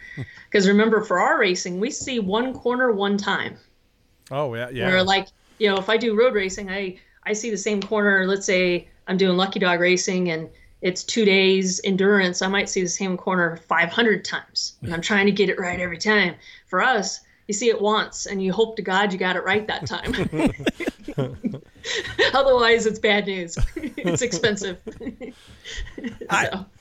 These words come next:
Speaker 3: I just gotta be honest, Matt, and I'm, I'm gonna call out, you know, being the sprint car guy, it, sprint drivers would never be able to handle this.
Speaker 1: No, not at all.
Speaker 3: They need perfect conditions, perfect track, perfect. <laughs>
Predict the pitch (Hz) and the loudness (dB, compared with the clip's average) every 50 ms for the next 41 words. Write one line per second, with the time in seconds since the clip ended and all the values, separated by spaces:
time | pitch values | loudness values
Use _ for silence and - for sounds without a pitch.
0 | _ _ - - 233 294 302 233 - 185 170 151 135 139 135 131 147 170 175 160 | _ _ 0 2 4 4 4 4 4 4 4 4 4 4 4 6 6 4 4 2
1 | 139 - - 139 131 127 127 127 127 139 156 180 180 139 165 196 202 160 127 - | 2 0 0 2 4 4 4 4 4 2 2 2 2 2 2 2 2 2 2 2
2 | - 151 139 135 135 131 127 123 117 - - - 139 123 120 117 156 170 165 147 | 4 4 6 6 6 6 4 2 0 -4 -4 -2 -2 0 2 2 4 4 4 2
3 | 127 113 - - 151 147 147 135 - 135 120 113 120 117 117 117 113 110 101 - | 0 -2 0 2 2 2 2 2 2 2 2 2 2 2 2 2 2 0 -2 -2
4 | - - - - - - - - - - - - - - - - - - - - | -6 -8 -8 -12 -16 -18 -18 -18 -18 -18 -18 -20 -20 -14 -12 -12 -12 -12 -10 -10
5 | - - - 208 254 262 175 170 160 151 139 127 123 139 127 135 143 139 135 135 | -6 0 4 4 4 6 6 6 6 6 4 2 0 -2 0 2 2 2 2 2
6 | 139 131 120 123 151 180 202 170 131 104 98 90 - - - - - 156 170 170 | 2 2 4 4 4 4 4 2 0 -2 -4 -8 -12 -12 -14 -10 -6 -2 0 0
7 | 135 123 123 135 135 120 120 151 156 120 110 - 165 185 240 233 214 196 156 127 | 2 2 2 2 2 2 0 0 -2 -2 0 2 4 4 4 4 4 2 2 2
8 | - 175 180 175 - 165 - - 147 135 131 147 175 185 - - 196 180 175 165 | 4 4 4 4 2 -2 -2 0 -2 0 2 4 4 4 4 4 2 2 2 0
9 | 151 - - 185 180 170 151 - 160 113 - - - - 185 202 196 190 185 175 | -2 0 0 2 2 2 2 0 -2 -4 -4 0 2 4 6 8 8 8 6 4
10 | - - - 185 180 160 - 151 131 - - 165 | 2 2 2 4 4 2 2 -2 -2 0 0 0